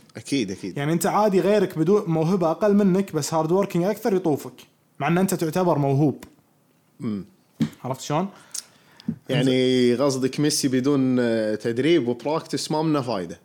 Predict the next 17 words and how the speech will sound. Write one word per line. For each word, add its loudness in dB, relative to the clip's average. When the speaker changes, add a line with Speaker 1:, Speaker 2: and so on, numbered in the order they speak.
Speaker 2:
تقريبًا. 4
أنا 4
أحس 4
رونالدو 6
اللي 6
بدون 4
تدريب 2
وبراكتس، -2
يعني -4
لو 2
هو 4
ميسي 2
تجيبهم 0
بدون 0
تدريب 0
وبراكتس -2
اثنينهم، -4